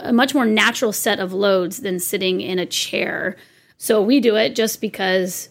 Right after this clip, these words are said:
we still like to sit. We still have to eat our food, but I don't feel the need to add any more chair time into our family's life. That's goes for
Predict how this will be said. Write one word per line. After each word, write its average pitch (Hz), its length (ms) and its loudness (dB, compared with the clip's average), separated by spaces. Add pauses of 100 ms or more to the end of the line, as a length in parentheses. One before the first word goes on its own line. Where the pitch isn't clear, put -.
we 190 100 0
still 208 220 2
like 202 260 2
to 214 100 -4
sit. - 380 0
We 214 80 -2
still 202 260 0
have 202 200 -2
to - 80 -10
eat 208 300 -2
our 202 260 2
food, 220 680 2
but 190 320 0
I 208 140 0
don't 208 160 0
feel 196 220 0
the 196 100 2
need 196 260 0
to - 140 -6
add 185 300 2
any 190 240 0
more 185 180 0
chair 202 400 2
time 190 380 -2
into 180 560 0 (440)
our 190 260 2
family's 175 760 2 (300)
life. 160 320 0
That's - 400 -4
goes 180 320 0
for 165 480 0